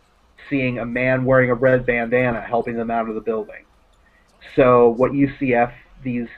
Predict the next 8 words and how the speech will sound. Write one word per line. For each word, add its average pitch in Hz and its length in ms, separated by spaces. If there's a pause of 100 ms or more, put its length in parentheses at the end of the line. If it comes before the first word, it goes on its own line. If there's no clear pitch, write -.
(240)
uh, 110 340 (440)
two 143 280
students 135 460 (140)
did 101 360 (720)
was 110 600 (320)
they 123 120
encouraged 127 520
everyone 123 760